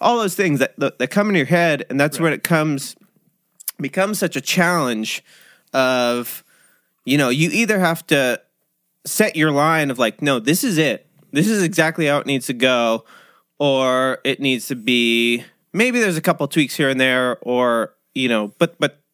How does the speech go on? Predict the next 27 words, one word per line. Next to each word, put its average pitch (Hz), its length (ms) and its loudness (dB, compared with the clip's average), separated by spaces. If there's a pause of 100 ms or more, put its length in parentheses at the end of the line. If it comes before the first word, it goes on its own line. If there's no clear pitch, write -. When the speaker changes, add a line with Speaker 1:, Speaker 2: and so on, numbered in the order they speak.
Speaker 1:
the 127 140 -2
worst 170 400 0
thing 156 220 0
is 123 400 -4 (960)
you 127 160 0
just 135 200 2
wanna 135 160 2
be 123 100 0
like, 110 200 0
"Oh, 127 160 2
that 104 160 -2
doesn't 107 240 -4
work." - 300 -10 (320)
The 151 80 4
whole 190 220 4
thing, 151 280 0
like, 110 180 -4
doesn't 110 280 -2
work. - 280 -12
Speaker 2:
Mm-hmm. 147 300 -8 (400)
Speaker 1:
That's 180 240 0
the 214 100 0
most 202 640 -2
kind 170 260 2
of 147 440 -4 (440)
nerve-wracking 156 800 0
thing. 139 520 0